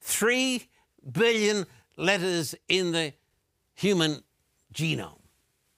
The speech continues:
And the atheist tells me it happened by itself. This is what we're taught. This is what they're taught in the university.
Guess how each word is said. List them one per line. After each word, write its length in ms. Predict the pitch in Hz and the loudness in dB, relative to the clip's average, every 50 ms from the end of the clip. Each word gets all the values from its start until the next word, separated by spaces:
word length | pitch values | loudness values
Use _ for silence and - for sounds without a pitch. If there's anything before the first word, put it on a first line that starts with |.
| _ _ _ _ _ _ _ _ _ _ _ _ _ _ _ _ _ _ _ _ _ _ _ _ _ _ _ _ _ _ _ _ _ _ _ _ _ _ _ _ _ _ _ _ _ _ _ _ _ _ _ _ _ _ _ _ _ _ _ _ _ _ - - _ _ _ _ _ _ _ _ _ _ _ _ - | _ _ _ _ _ _ _ _ _ _ _ _ _ _ _ _ _ _ _ _ _ _ _ _ _ _ _ _ _ _ _ _ _ _ _ _ _ _ _ _ _ _ _ _ _ _ _ _ _ _ _ _ _ _ _ _ _ _ _ _ _ _ -20 -20 _ _ _ _ _ _ _ _ _ _ _ _ 0
And 160 | 160 180 160 | 0 2 2
the 100 | 156 156 | 2 2
atheist 580 | 170 214 226 185 - 214 208 170 135 - - - | 2 0 0 -2 -2 -4 -4 -4 -4 -6 -8 -8
tells 300 | - 190 185 180 139 107 | -4 -4 -2 -2 -4 -6
me 300 | 104 107 101 131 151 - _ _ _ _ _ _ _ _ _ _ _ _ _ _ _ _ _ _ - | -8 -8 -10 -10 -14 -18 _ _ _ _ _ _ _ _ _ _ _ _ _ _ _ _ _ _ -4
it 120 | - 151 131 | -2 -2 0
happened 360 | 123 190 - - 160 170 165 | 0 -2 -2 -2 -4 -2 2
by 180 | 160 165 160 | 2 4 2
itself. 680 | 156 131 - - - 190 160 110 92 - - - - _ _ _ _ _ _ _ _ _ _ _ _ _ _ _ _ _ _ _ _ _ _ _ _ _ _ _ _ _ _ | 2 0 -4 -6 -4 -4 -4 -6 -8 -16 -20 -20 -20 _ _ _ _ _ _ _ _ _ _ _ _ _ _ _ _ _ _ _ _ _ _ _ _ _ _ _ _ _ _
This 160 | - 170 170 | 0 0 2
is 80 | 170 185 | 2 2
what 160 | 180 180 156 | 2 0 0
we're 140 | 131 156 165 | 0 -2 -2
taught. 440 | 127 - 196 - - - - - - _ _ _ _ _ _ _ _ _ _ _ _ _ _ _ _ _ _ _ _ _ _ - | -2 -2 -4 -4 -6 -6 -14 -18 -20 _ _ _ _ _ _ _ _ _ _ _ _ _ _ _ _ _ _ _ _ _ _ -4
This 160 | 165 190 165 | -2 0 0
is 60 | 180 175 | 0 0
what 280 | 170 - 139 120 - _ _ _ - | 2 0 0 -2 -4 _ _ _ -4
they're 120 | 160 160 | -4 -2
taught 240 | - 170 202 196 170 | 0 2 2 2 2
in 100 | 170 170 | 2 0
the 80 | 160 | 0
university. 560 | 160 180 180 160 147 151 156 135 - 135 143 | 0 0 0 -2 -2 -2 -2 -4 -4 -8 -14